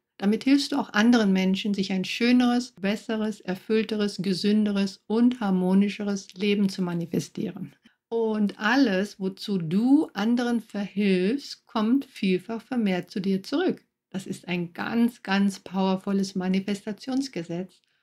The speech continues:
das du vielleicht auch gerne nutzen möchtest.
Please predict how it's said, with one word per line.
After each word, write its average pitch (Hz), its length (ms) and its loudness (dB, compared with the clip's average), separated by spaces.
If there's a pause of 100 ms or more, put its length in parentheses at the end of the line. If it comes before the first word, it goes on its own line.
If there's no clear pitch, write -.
(160)
das 190 200 -10
du 202 80 2
vielleicht 247 460 -4
auch 370 180 -6
gerne 208 280 2
nutzen 185 380 0
möchtest. 185 600 -8